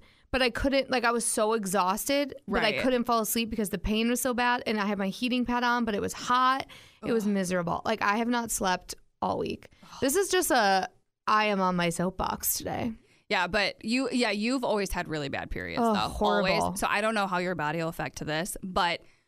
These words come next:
Speaker 2: when I was doing
Speaker 1: That's
Speaker 2: a bunch
Speaker 1: worth
Speaker 2: of
Speaker 1: a try.
Speaker 2: research on it,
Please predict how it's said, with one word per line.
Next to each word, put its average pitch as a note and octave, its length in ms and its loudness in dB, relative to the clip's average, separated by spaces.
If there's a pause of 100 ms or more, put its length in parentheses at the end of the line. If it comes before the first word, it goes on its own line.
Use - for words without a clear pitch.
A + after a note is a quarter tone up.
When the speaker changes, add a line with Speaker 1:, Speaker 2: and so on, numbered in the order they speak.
(160)
Speaker 2:
when G3+ 120 -2
I G3 80 0
was F#3+ 120 -2
doing C#4 180 0
Speaker 1:
That's - 100 -2
Speaker 2:
a - 20 2
bunch B3+ 160 2
Speaker 1:
worth C#4+ 80 -2
Speaker 2:
of E3 60 -6
Speaker 1:
a - 20 -2
try. A#3 120 2
Speaker 2:
research F#3+ 680 -2 (240)
on E3+ 220 0
it, E3 240 -2